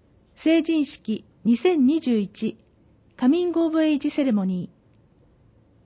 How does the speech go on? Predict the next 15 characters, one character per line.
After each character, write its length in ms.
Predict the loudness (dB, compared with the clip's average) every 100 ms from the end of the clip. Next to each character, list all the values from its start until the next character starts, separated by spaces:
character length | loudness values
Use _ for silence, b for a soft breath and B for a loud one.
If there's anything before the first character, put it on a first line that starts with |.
| -6
私 280 | -2 0 0
た 140 | -2
ち 120 | -2
が 220 | -2 -2 -4
こ 100 | -2
れ 100 | 0
か 120 | 2 2
ら 100 | 4
の 140 | 4
時 140 | 2
代 220 | 2 2 2
を 60 |
背 200 | 0 0
負 160 | 0
い、 60 | -2